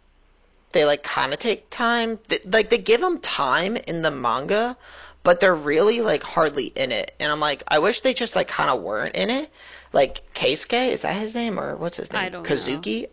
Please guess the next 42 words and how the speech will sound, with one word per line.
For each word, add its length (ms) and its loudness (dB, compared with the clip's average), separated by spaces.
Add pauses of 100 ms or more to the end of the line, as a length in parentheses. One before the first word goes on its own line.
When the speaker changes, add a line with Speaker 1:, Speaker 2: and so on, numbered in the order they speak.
(420)
Speaker 1:
I 80 -6
thought 140 0
it 40 2
was 120 -4
Keisuke. 420 -12 (280)
Oh, 80 4
no, 120 2
Keisuke 320 0
is 140 2
the 80 0
other 120 0
kid. 280 -8
Kazuki 600 -2
is 160 0
the 100 -2
guy 560 2 (300)
who 120 -2
writes 280 4
the 100 0
music 360 -2
for 160 -2
their 140 0
movie, 540 -8 (540)
who's 160 0
his 100 2
Speaker 2:
Yeah. 60 2
Speaker 1:
childhood 420 2
friend. 380 0
Speaker 2:
Right. 680 -2 (300)
Okay, 380 -6
yeah. 380 -8
Speaker 1:
But, 180 6
like, 180 4
why? 520 4
Speaker 2:
See, 160 6
it's 140 0
Speaker 1:
Like 140 4
Speaker 2:
all 160 6
'cause 240 -2
of 120 -2
the 100 2
movie. 800 -2